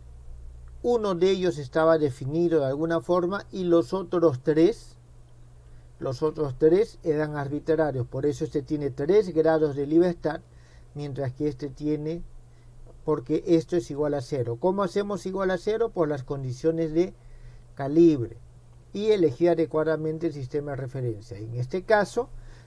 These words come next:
tenemos dos grados de libertad porque dos se hacen igual a cero. ¿Está claro? <clears throat> Entonces, esto es lo que nosotros tenemos en este caso.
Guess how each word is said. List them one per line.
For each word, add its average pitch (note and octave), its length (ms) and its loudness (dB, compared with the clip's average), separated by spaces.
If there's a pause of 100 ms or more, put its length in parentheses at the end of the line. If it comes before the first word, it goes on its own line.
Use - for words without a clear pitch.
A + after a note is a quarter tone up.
(100)
tenemos D#3+ 640 2
dos G3 280 4
grados D#3+ 420 8
de D3+ 120 4
libertad D3+ 540 0
porque C#3 340 -2
dos F#3 240 2
se E3+ 140 2
hacen D#3+ 280 0
igual C#3+ 320 -2
a C3 40 -2
cero. A2+ 340 -6 (840)
¿Está - 180 -10
claro? E3 340 6 (800)
<clears throat> - 300 -6 (760)
Entonces, E3+ 640 2
esto F#3+ 260 2
es G#3 60 6
lo F#3 120 4
que D3+ 120 0
nosotros D#3+ 500 0
tenemos D3+ 560 0
en C3+ 180 -4
este C3+ 260 -4
caso. - 340 -12